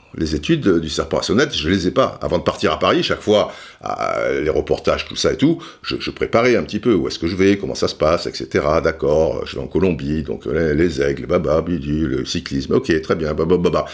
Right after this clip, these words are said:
Et j'avais pas, j'allais à Las Vegas, j'avais pas pensé au, au serpent à sonnette. Donc, donc, je ferme cette porte.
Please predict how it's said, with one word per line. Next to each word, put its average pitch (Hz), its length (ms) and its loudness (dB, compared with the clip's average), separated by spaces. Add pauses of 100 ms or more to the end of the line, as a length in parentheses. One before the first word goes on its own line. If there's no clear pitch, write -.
(440)
Et 95 140 2
j'avais 85 220 0
pas, 107 460 4
j'allais 85 220 0
à 82 40 4
Las 76 140 -2
Vegas, 78 240 0
j'avais 85 160 -4
pas 98 100 0
pensé 76 320 0
au, 85 180 4
au 73 80 -2
serpent - 300 -2
à - 40 -2
sonnette. - 360 -10 (400)
Donc, 165 580 4 (760)
donc, - 600 -2 (680)
je 71 180 -2
ferme - 500 -2
cette - 240 -10
porte. - 440 -20